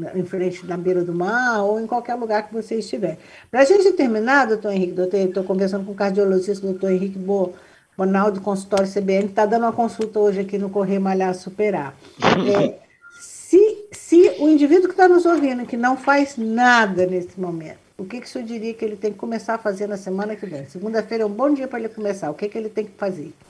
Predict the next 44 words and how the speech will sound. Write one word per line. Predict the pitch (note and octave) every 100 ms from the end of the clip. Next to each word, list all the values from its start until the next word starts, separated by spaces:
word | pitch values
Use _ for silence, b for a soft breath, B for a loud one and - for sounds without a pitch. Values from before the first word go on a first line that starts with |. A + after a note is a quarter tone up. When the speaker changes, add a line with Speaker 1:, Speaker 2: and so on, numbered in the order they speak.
| -
Speaker 2:
Ah, | C3+ B2
bom, | A2 C3+
se | A#2 -
ele | C#3
não | C#3 D#3
tem | D#3+ D3
tempo | - C#3+ C3+
pra | - C3
absolutamente | D3 C#3+ C#3+ C3+ C3 B2 A#2+ A#2+
nada, | B2 C3+ B2
é |
ir | A#2+ C#3+ D3+
pro | - C#3+
trabalho | - B2+ G#2+ A#2+ C3+
andando | B2+ B2 A2+ B2+ C3+
o | B2
máximo | A#2+ A#2+ B2+
de | C3 - -
tempo. | G#2+ F#2+
Então, | C3
ao | C#3
invés | C3+ C3+
dele | C#3+
pegar | - B2+ C3
o | B2+
ônibus | D3 C#3+ A#2+
no | B2+
primeiro | B2+ B2+ C#3+ D#3
esquina, | - - D#3 D#3
ele | B2
vai | C3
pegar | C3+ B2+ C3
o | C3
ônibus | D3 C3
no | C3+
décimo | B2 A#2 C#3+ D#3+ - E3
ponto | C#3+ - D3 C3+
que | -
ele | C3+
puder. | C3+ G#2+ F#2
Isso | A2+ - -
faz | - D3+ - _
completa | F#3 F#3 G3+ G3 - D3+ D#3+ D#3
diferença. | C#3 C#3+ G#2 - -